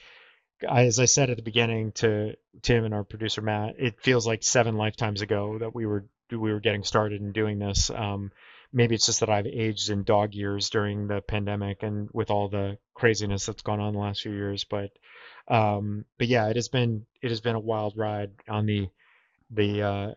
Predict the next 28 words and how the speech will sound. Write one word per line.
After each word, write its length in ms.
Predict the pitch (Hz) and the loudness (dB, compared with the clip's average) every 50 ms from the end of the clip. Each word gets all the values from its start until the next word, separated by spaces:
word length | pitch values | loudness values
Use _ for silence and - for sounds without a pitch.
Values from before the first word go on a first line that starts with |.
| _ - | _ -6
in 160 | - 123 110 | -2 0 0
the 80 | 107 101 | 0 0
trade 280 | - - 123 113 107 | 2 2 2 2 2
nerd 320 | 110 110 107 101 104 101 104 _ - | 0 0 -2 -2 -2 -4 -8 _ -6
world 440 | 120 113 110 104 101 98 101 101 113 | 0 0 2 2 2 0 -2 -4 -4
and 120 | 110 104 | -4 -4
on 80 | 104 104 | -2 -2
the 80 | 101 | -2
sanctions 460 | 95 - 110 104 98 - - 107 95 98 | 0 0 0 0 0 -2 -4 -4 -4 -4
and 100 | 101 104 | -4 -4
export 280 | 95 - - 107 - | -6 -6 -8 -8 -8
controls 320 | - 104 - 107 101 98 - | -8 -6 -4 -4 -4 -4 -4
front. 340 | - 110 101 98 101 - | -4 -4 -4 -4 -4 -4
So, 340 | - - 107 101 98 95 98 - _ - - - - - - - | 0 0 2 2 0 -2 -4 -8 _ -20 -20 -20 -20 -20 -12 -4
um, 360 | - 120 110 107 104 101 101 - | 0 2 2 4 2 0 0 0
we 100 | - 123 | 0 0
thank 280 | 117 - 139 135 127 - | 2 4 4 2 2 2
everybody 560 | 131 123 127 123 120 120 117 120 117 113 120 - _ _ | 0 0 2 2 2 2 2 2 0 -2 -4 -6 _ _
who's, 420 | - - 110 117 113 110 107 - - | -10 -4 0 2 2 2 2 4 4
uh, 260 | 117 107 107 107 110 - | 4 4 4 0 -4 -4
who's 180 | - 110 107 - | -6 -6 -6 0
been 160 | - 117 110 | 0 2 2
around 360 | 110 110 110 110 110 107 107 | 2 2 0 0 0 0 0
with 160 | 107 107 - | 0 -2 0
us 180 | 110 104 - - | 0 0 0 -2
for 240 | - - 113 101 95 | 0 0 0 0 2
some 260 | - - 131 117 113 | 2 4 4 4 2
or 80 | 107 | -2